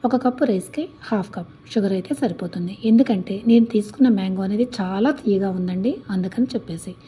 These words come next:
మనం తీసుకున్న మ్యాంగో స్వీట్‌నెస్ బట్టి పంచదార అనేది వేసుకుంటూ ఉండాలి. ఒకవేళ తక్కువ అవ్వచ్చు, ఎక్కువ అవ్వచ్చు. ఇప్పుడు ఒక్కసారి ఒక ఫైవ్ మినిట్స్ దాకా ఉడికిద్దామండి. ఫైవ్ మినిట్స్ ఉడికిన తర్వాత చూద్దాము మనం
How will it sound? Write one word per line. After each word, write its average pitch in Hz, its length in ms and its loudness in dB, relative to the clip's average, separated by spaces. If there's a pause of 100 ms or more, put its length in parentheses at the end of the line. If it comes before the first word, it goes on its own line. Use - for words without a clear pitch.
(400)
మనం 226 160 8 (100)
తీసుకున్న 233 380 2 (220)
మ్యాంగో 202 260 0 (120)
స్వీట్‌నెస్ 196 440 -2
బట్టి 339 220 -4 (220)
పంచదార 196 480 -2
అనేది 196 280 -2 (360)
వేసుకుంటూ 190 420 -4 (140)
ఉండాలి. 175 320 -4 (420)
ఒకవేళ 196 340 -2
తక్కువ 202 240 -4 (120)
అవ్వచ్చు, 214 280 -6 (280)
ఎక్కువ 220 220 -2 (320)
అవ్వచ్చు. 202 380 -10 (580)
ఇప్పుడు 233 220 2 (280)
ఒక్కసారి 202 460 -8 (580)
ఒక 240 140 2 (140)
ఫైవ్ 208 200 4
మినిట్స్ 196 280 -6
దాకా 190 200 -6 (100)
ఉడికిద్దామండి. 196 680 -4 (220)
ఫైవ్ 262 220 4
మినిట్స్ 254 320 0
ఉడికిన 196 240 -2 (100)
తర్వాత 185 240 -6 (100)
చూద్దాము 196 400 -2 (640)
మనం 190 160 0